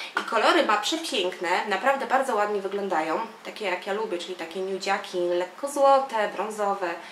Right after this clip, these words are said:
Naprawdę bardzo fajne tutaj są odcienie, kolory, e, błyszczące oraz matowe cienie i troszeczkę, e, z drobinkami. Także zobaczymy, co tutaj, e, się da wymyślić właśnie tą paletką.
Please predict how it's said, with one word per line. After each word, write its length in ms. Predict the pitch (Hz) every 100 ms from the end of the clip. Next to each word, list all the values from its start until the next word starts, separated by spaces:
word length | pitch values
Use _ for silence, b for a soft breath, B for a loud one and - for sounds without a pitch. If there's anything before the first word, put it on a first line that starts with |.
| B -
Naprawdę 300 | - 247 226
bardzo 240 | 247 240
fajne 280 | - 214 208
tutaj 160 | 190 185
są 140 | 185
odcienie, 400 | - - 202 180
kolory, 360 | 180 180 170 214 320 - B B -
e, 220 | 190 202 -
błyszczące 580 | 302 302 285 254 240 -
oraz 280 | 214 196 220
matowe 360 | 214 214 185
cienie 320 | 180 202 196
i 80 | 175
troszeczkę, 460 | 196 190 190 190 185 -
e, 120 | 175 170
z 100 | -
drobinkami. 720 | 208 196 180 165 196 349 339 B B B B -
Także 280 | 208 202 220
zobaczymy, 460 | 233 214 233 220 208
co 80 |
tutaj, 380 | - 196 196 196 190 185
e, 40 |
się 160 | 196 208
da 140 | 190
wymyślić 380 | 190 202 247 214
właśnie 220 | 202 202
tą 80 | 190
paletką. 520 | 185 247 311 - 220